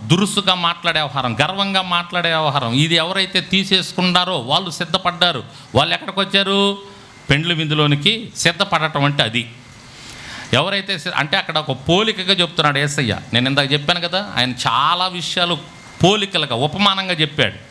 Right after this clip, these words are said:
నూనె సిద్ధపడ్డోళ్ళే ఆ యొక్క పెండ్లి విందులోకి వెళ్ళినట్టుగా ఇక్కడ మనం ఇవి సిద్ధపడితే ఆటలోకి వెళ్ళిద్ది ఆ అమ్మాయి, ఆటలోకి వెళ్ళేది. ఆ వంద గ్రాముల వల్ల వెళ్ళలేకపోయింది. మనం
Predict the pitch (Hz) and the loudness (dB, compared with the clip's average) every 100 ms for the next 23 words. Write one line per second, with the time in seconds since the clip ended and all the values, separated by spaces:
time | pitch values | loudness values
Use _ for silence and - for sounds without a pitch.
0 | - - - - - 117 139 196 214 202 | -20 -18 -18 -18 -2 2 4 4 2 0
1 | 190 185 - 180 175 190 196 233 302 - | -2 0 0 -2 0 0 2 0 -2 -14
2 | - - - 127 139 143 147 131 117 107 | -20 -20 -2 2 2 0 0 0 0 -2
3 | 98 - - 147 175 190 180 175 170 175 | -4 -6 0 0 2 0 2 2 2 0
4 | 160 160 151 156 156 226 226 110 - - | 0 0 -2 0 2 0 -2 -10 -16 -20
5 | - 110 165 165 175 165 156 190 226 - | -6 0 2 2 -2 -2 -2 0 0 0
6 | 196 190 247 202 156 143 123 143 156 175 | -2 0 -2 -2 -2 0 2 2 -2 -6
7 | - - - 117 147 220 220 214 208 208 | -18 -20 -2 2 4 2 -2 -6 -2 0
8 | 202 180 190 185 185 180 113 123 170 196 | 0 2 0 0 -2 -4 -2 0 0 0
9 | 202 190 151 160 190 208 208 156 95 - | -2 -2 2 0 2 2 0 -2 -8 -16
10 | - 123 135 170 165 147 175 208 190 180 | -2 2 2 2 0 0 0 0 0 2
11 | 170 175 175 156 143 104 82 - - - | 2 2 0 -2 -4 -6 -8 -18 -20 -20
12 | - - - - - - 117 170 240 240 | -20 -18 -16 -14 -12 0 2 4 2 0